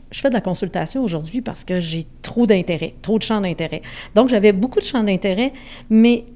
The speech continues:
c'est sûr que le monde des affaires, de, de, de vi-, de jouer à travers ce, ce monde-là,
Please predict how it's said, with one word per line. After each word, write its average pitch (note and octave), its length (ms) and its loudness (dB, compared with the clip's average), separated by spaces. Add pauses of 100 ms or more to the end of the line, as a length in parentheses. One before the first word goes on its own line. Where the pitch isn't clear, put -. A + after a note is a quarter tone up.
(100)
c'est - 320 -4
sûr F4 680 -2
que B3+ 340 2 (440)
le G3 220 6
monde B3 420 2
des G#3 240 2
affaires, G#3 800 -2 (400)
de, F#3 400 2
de, F3+ 220 -2
de F3 120 0
vi-, F3 360 -2
de F3 160 0
jouer F#3+ 340 0
à G#3 80 0
travers F#3 540 -2
ce, F3+ 200 -6
ce - 160 -4
monde-là, F3+ 760 0